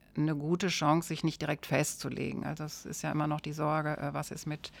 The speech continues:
ähm, Unkündbarkeit eines Menschen mit Behinderung und so weiter. Und dieser Außenarbeitsplatz ist wirklich eine, finde ich, eine sehr, sehr sinnvolle und gute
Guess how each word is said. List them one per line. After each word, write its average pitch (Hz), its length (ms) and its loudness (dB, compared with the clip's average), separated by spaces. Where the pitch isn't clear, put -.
ähm, 143 440 0
Unkündbarkeit 151 1040 6
eines 147 240 0
Menschen 147 280 0
mit 147 140 -2
Behinderung 143 720 0
und 143 160 -2
so 143 120 -2
weiter. 143 400 0
Und 147 380 0
dieser 147 240 4
Außenarbeitsplatz 156 840 4
ist - 160 -6
wirklich 147 320 -2
eine, 143 320 0
finde 151 220 -2
ich, 151 60 -4
eine 147 120 2
sehr, 151 240 4
sehr 147 360 4
sinnvolle 156 640 2
und 151 120 2
gute 156 480 2